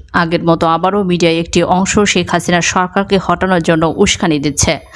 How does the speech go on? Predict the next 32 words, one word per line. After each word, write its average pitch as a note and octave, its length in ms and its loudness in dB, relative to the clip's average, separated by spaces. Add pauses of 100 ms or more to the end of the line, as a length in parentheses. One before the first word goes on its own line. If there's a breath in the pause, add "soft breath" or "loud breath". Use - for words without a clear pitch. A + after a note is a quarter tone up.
(480 loud breath)
তারপর G#3+ 280 2
শুক্রবার A3+ 440 0
একটি A3 160 0
অনুষ্ঠানে F#3+ 440 2
বলেছেন, F3+ 480 0
ওয়ান F#3 220 2
ইলেভেনে G#3 380 0
কুশীলবদের F3+ 640 0
নিয়ে E3+ 300 0
বিএনপি F#3 440 0
গভীর G3 300 0
ষড়যন্ত্র D#3 540 0
করছে। D#3 440 -2 (120)
অতীতের F3 380 0
দিকে E3 220 0
তাকালে F3 340 -2
দেখা D#3+ 260 0
যায়, F#3+ 240 0 (440 loud breath)
দুহাজার G3 260 4
সাত G3 240 -2
সালে A3 320 2
যে F#3+ 140 2
ওয়ান F#3 260 0
ইলেভেনের G3 360 2
সৃষ্টি G3+ 360 0
হয়েছিল, F3+ 460 2
সেটি F3 300 0
সম্পূর্ণ G#3 480 0
সুবিধাভোগী F3 640 0
ছিল E3 260 0
আওয়ামী E3+ 400 -2
লীগ। C#3 180 -2